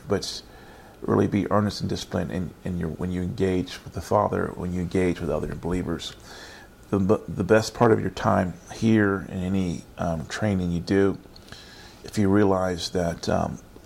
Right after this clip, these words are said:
<clears throat> there's more value, more worth, um, in the other believers that are, uh, participating with you, um, and even with the speaker who's, uh,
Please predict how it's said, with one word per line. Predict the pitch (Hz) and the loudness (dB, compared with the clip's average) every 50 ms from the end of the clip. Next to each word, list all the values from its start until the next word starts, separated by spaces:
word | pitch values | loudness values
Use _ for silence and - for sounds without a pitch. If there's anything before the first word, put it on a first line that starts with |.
| - - - | -10 -2 0
<clears throat> | - - - - 110 95 82 - - - - - - - - - - - - - - - | 0 0 0 0 -2 -2 -4 -6 -10 -16 -20 -20 -20 -20 -20 -20 -20 -20 -20 -20 -2 4
there's | 107 107 95 90 | 4 4 4 4
more | 104 104 98 | 4 2 2
value, | 92 85 95 95 95 92 95 90 92 90 | 2 2 2 2 2 2 0 0 -2 -2
more | 92 90 87 87 | -2 0 0 0
worth, | 85 87 90 98 98 98 - - - - - - - - - - - - - - - - | 0 2 4 4 4 2 0 -8 -16 -20 -20 -20 -20 -20 -20 -20 -20 -20 -20 -16 -6 -2
um, | 98 95 92 90 85 82 73 - - - - - - - - | 0 0 2 0 0 -2 -4 -6 -12 -20 -20 -20 -20 -8 -4
in | 107 98 95 92 92 92 92 87 87 | -2 0 0 0 0 -2 -2 -4 -4
the | - 92 90 87 87 85 85 - - | -2 -2 -2 -2 -2 -4 -6 -6 0
other | - 104 98 90 98 95 92 | 2 2 4 4 4 2 0
believers | - - - 90 82 90 101 98 101 104 98 - 92 87 87 87 87 - - - - - - - - - - - - - - - - - - - | 0 -2 -2 -2 0 2 2 2 2 2 2 2 0 0 0 -2 -4 -4 -6 -6 -8 -12 -18 -20 -20 -20 -20 -20 -20 -20 -20 -20 -20 -20 -4 0
that | - 90 87 | 2 4 4
are, | 90 87 87 85 - - - | 4 2 2 -2 -4 -6 -4
uh, | - 92 85 85 - - - - - - - - - - - - - - | -2 -2 -2 -2 -4 -4 -6 -10 -12 -16 -20 -20 -20 -20 -20 -20 -10 -8
participating | - 101 - - 113 - - - 107 98 98 92 | -8 -4 -2 0 0 -2 0 0 0 0 0 0
with | 92 98 101 - - | 0 -2 -2 -2 -4
you, | - 82 82 - - - - - - - - - - - - - - | -6 -6 -6 -6 -10 -14 -20 -20 -20 -20 -20 -20 -20 -20 -14 -10 -6
um, | 95 90 87 90 87 | -4 -2 -2 -2 -2
and | 73 85 | -2 -2
even | 101 101 90 92 92 | -2 -2 -2 -4 -6
with | - - | -6 -6
the | 90 | -6
speaker | 82 - - - 101 95 - - 92 92 90 90 | -8 -6 -4 -4 -4 -2 -2 -4 -4 -4 -4 -6
who's, | - 95 90 90 90 90 87 - - | -6 -4 -4 -4 -4 -4 -6 -6 -8
uh, | - - - - - - | -6 -6 -6 -6 -6 -8